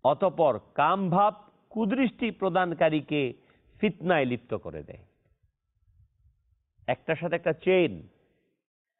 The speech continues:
আপনি এমনিতেই দোতলাতে উঠতে পারেন না, প্রথমে আপনাকে ফার্স্ট স্টেপ সিঁড়িতে উঠতে হয়, দ্বিতীয়, তৃতীয়, আস্তে আস্তে করে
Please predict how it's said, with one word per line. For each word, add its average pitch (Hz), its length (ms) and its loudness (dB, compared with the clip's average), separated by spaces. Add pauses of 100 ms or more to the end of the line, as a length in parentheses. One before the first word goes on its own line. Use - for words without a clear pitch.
(140)
আপনি 175 340 -4
এমনিতেই 208 600 -4
দোতলাতে 180 640 0
উঠতে 151 260 -2
পারেন 95 280 -2
না, 78 300 -14 (420)
প্রথমে 156 340 -2
আপনাকে 147 500 -4
ফার্স্ট 180 380 -4
স্টেপ 127 340 -4 (200)
সিঁড়িতে 120 300 -6
উঠতে 98 260 -6
হয়, 82 180 -14 (100)
দ্বিতীয়, 104 440 -8
তৃতীয়, 104 440 -12 (460)
আস্তে 123 280 -4
আস্তে 127 240 -6
করে 208 320 -10